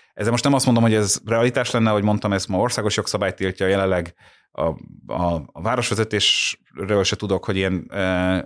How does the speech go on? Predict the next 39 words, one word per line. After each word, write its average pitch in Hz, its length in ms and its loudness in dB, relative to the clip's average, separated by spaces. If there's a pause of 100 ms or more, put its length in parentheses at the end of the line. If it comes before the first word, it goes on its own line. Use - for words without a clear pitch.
(420)
kezdeményezéssel 98 720 -2
szeretne 95 380 -2
élni, 92 340 0
tehát - 440 -20
nincs 117 200 2
ez 107 80 0
most, - 280 -2
ö, 90 140 0
Budapesten 92 500 -4
napirenden. 107 800 -2 (160)
Az 127 160 -2
is 127 140 2
igaz, 123 240 2
hogy 110 180 4
az 107 100 2
elej-, 120 200 2
előbb 123 240 2
mondtam, 113 380 2
hogy 107 320 2 (140)
a - 100 -10
dugódíj 120 460 2
egy 104 120 2
eszköz, 110 340 0
de 104 100 0
sok 104 220 -2
más 101 180 -2
eszköz 90 260 -6
is 85 160 -2
van. 80 180 -4
Tehát 87 200 -4
szerintem 101 220 0
dugódíj 127 300 2
nélkül 113 320 0
is 95 100 -2
lehet 110 300 0
jó 98 140 -2
fenntartható 95 480 -4
közlekedéspolitikát 90 800 -6
csinálni. 110 460 0